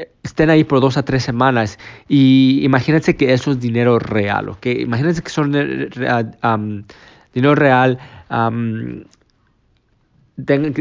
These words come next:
tengan sus reglas, respeten sus reglas y todo eso. Y ve si ustedes ven que están rentable por dos, tres semanas,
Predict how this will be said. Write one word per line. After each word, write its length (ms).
tengan 220
sus 300
reglas, 640
respeten 580
sus 220
reglas 520
y 40
todo 260
eso. 140
Y 60
ve 180
si 240
ustedes 320
ven 120
que 180
están 520
rentable 540
por 140
dos, 120
tres 160
semanas, 380